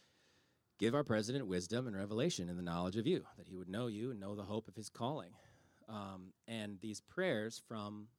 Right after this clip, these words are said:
the scripture, they're positive. You can pray them over anyone. They could be in the room. They're not negative. And so I encourage you to use, use these. They're, they're fantastic. Um, and so I wanna call you to, to do it more.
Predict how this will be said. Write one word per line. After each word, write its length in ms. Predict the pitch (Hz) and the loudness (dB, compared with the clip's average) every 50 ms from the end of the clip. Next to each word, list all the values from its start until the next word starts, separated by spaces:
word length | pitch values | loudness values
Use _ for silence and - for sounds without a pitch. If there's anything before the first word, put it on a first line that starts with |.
| _ _ _ | _ _ _
the 100 | - 120 | -10 -8
scripture, 600 | - - - 170 175 - - 104 95 95 104 120 123 _ _ _ _ - | -8 -4 -4 -4 -4 -4 -6 -8 -8 -8 -8 -10 -12 _ _ _ _ -6
they're 160 | 113 113 117 | -4 -4 -4
positive. 680 | - - - 170 180 190 180 123 110 92 92 85 - - _ - | -4 -4 -4 -4 -2 -2 -4 -6 -6 -10 -10 -14 -16 -20 _ -12
You 120 | 160 208 | -10 -4
can 180 | - 220 139 120 | -2 -2 -2 -2
pray 260 | - 110 104 107 98 | -2 -2 -2 -2 -2
them 200 | 113 123 127 117 110 | -2 -4 -6 -4 -4
over 260 | 113 107 107 113 - | -6 -6 -6 -8 -8
anyone. 560 | - 147 165 151 120 95 90 90 101 110 113 107 | -6 -6 -4 -4 -4 -6 -6 -8 -10 -10 -8 -6
They 100 | 120 123 | -6 -6
could 220 | - - 110 101 - | -4 -6 -8 -4 -2
be 180 | 117 123 131 | 0 0 2
in 120 | 131 135 139 | 0 2 2
the 80 | 147 147 | 2 2
room. 320 | 160 202 202 117 85 90 _ _ _ _ _ _ _ _ _ _ - | 2 0 -2 -2 -6 -10 _ _ _ _ _ _ _ _ _ _ -10
They're 100 | 110 113 | -6 -4
not 260 | 131 143 139 135 131 | -2 0 0 0 0
negative. 460 | 139 143 139 123 117 110 95 95 98 - - _ _ | 0 0 2 2 0 -2 -4 -8 -12 -16 -20 _ _
And 140 | 120 113 98 | -14 -10 -8
so 140 | - 110 110 | -6 -4 -4
I 60 | 110 | -4
encourage 320 | 107 - 143 143 135 113 | -4 -2 -2 -2 -2 -2
you 80 | 113 110 | -4 -6
to 40 | 107 | -4
use, 460 | 104 113 123 123 123 113 - - - - | -2 -2 -2 -2 -2 -4 -6 -10 -6 2
use 300 | 113 143 160 156 123 110 | 6 6 6 6 6 2
these. 260 | 110 104 98 95 - | -2 -2 -2 -2 -2
They're, 260 | - 101 98 98 92 - _ - | -2 -2 -2 -2 -2 -6 _ -6
they're 140 | 107 101 92 | -4 -4 -4
fantastic. 600 | - 113 104 101 113 113 110 104 - - - - _ _ _ _ _ _ - - - - - - _ - - | -4 -6 -6 -4 -4 -4 -4 -4 -6 -10 -14 -16 _ _ _ _ _ _ -20 -20 -20 -20 -20 -20 _ -4 0
Um, 460 | - 107 107 104 101 98 98 101 98 _ _ _ _ _ _ _ _ _ _ _ _ _ _ _ | 4 4 4 4 4 2 -2 -4 -8 _ _ _ _ _ _ _ _ _ _ _ _ _ _ _
and 100 | - 110 | -6 -2
so 460 | - - 127 127 127 127 127 127 123 _ _ _ _ _ _ _ - | 2 4 6 8 8 8 8 6 4 _ _ _ _ _ _ _ -2
I 60 | 113 | 0
wanna 160 | 131 147 143 - | 2 2 2 2
call 260 | - 151 151 156 156 | 2 2 2 4 4
you 180 | 147 135 123 120 | 4 4 2 0
to, 40 | 101 - _ _ _ _ _ _ - | -4 -8 _ _ _ _ _ _ -10
to 60 | 117 | -4
do 160 | 120 170 214 | 0 2 4
it 60 | 220 | 4
more. 320 | 185 202 226 208 98 - | 6 6 6 4 4 0